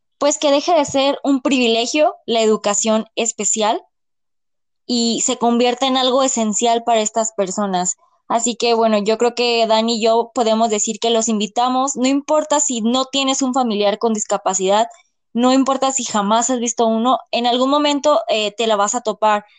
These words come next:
Entonces, no lo veas como alguien extraño, hay que dejar de hacer, más bien hay que hacer fácil lo que ya es difícil. Realmente creo que estas personas no necesitan otro problema más, no necesitan ser juzgados cuando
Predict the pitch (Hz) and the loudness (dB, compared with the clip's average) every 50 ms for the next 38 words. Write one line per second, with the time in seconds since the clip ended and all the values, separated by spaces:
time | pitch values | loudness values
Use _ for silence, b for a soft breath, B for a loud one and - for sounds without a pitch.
0 | b b _ - 226 226 214 233 240 240 269 269 240 254 262 269 277 277 269 254 | b b _ -2 -2 0 2 0 2 2 0 0 2 0 0 2 2 2 2 2
1 | 254 262 269 277 277 - - 247 233 226 220 220 214 240 240 226 226 - - - | 2 2 0 0 -2 -2 -2 -2 0 0 0 0 -2 -2 -4 -4 -4 -6 -4 -2
2 | 226 226 226 240 247 - - 240 240 233 - 262 254 247 240 - 233 226 220 226 | -2 0 0 0 -2 0 0 -2 -2 -2 -2 0 0 0 0 0 0 0 0 0
3 | 220 240 233 233 240 - - - 240 233 240 226 233 _ _ _ _ _ _ _ | 0 0 0 0 0 -2 -2 0 0 0 0 -2 -4 _ _ _ _ _ _ _
4 | _ _ _ _ _ 233 269 269 262 277 302 294 302 302 302 302 294 294 - 277 | _ _ _ _ _ -2 -2 0 0 0 0 2 0 0 0 -2 0 0 0 0
5 | 294 - - 302 311 311 311 330 320 - - - 247 240 240 233 233 233 - 220 | -2 0 0 0 0 2 0 0 -2 -2 -4 -4 -2 0 0 0 0 0 -2 -4
6 | 208 190 226 226 240 240 220 220 226 226 - 269 269 - - 202 190 196 b b | -2 0 0 2 2 0 -2 -6 -10 -10 -8 -8 -6 -4 -4 -4 -6 -6 b b
7 | b b b _ _ - 226 226 226 233 247 233 233 247 247 254 247 240 247 262 | b b b _ _ -2 -2 0 0 0 -2 -2 -2 -2 0 0 0 0 -2 -2
8 | 254 262 254 - - 220 220 220 214 226 226 226 226 233 233 240 233 240 220 214 | -2 -4 -4 -2 -2 -2 0 0 2 2 2 2 2 0 0 0 -2 -4 -4 -2
9 | - 233 226 233 226 226 233 226 - 208 202 196 202 202 214 214 214 208 208 220 | -2 0 0 0 0 0 -2 -2 -2 -2 0 0 0 0 0 -2 0 0 2 2
10 | 277 339 - B B B B _ _ _ _ - 226 240 240 240 247 247 254 - | 0 0 -4 B B B B _ _ _ _ -4 -2 0 2 2 0 0 -2 0
11 | 254 247 240 220 262 233 233 - 254 240 220 220 220 220 226 240 247 - 233 208 | 0 -2 0 0 0 -2 0 -2 -2 0 2 2 2 2 2 0 0 -2 -4 -4
12 | 196 190 180 175 165 | -4 -4 -6 -8 -8